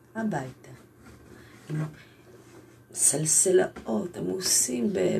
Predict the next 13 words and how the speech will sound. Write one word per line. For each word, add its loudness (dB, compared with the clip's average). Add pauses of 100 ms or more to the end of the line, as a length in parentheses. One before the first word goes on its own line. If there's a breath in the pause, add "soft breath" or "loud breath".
ב-, -2
במתנות 0
ו-, -8 (260)
ותיבות. 2 (1120 loud breath)
ובדרכו -2
הביתה, -2 (160)
כאשר -4
הוא 2
הגיע 2 (140)
שנית 0
אל 2
אותו -4
פונדק, -6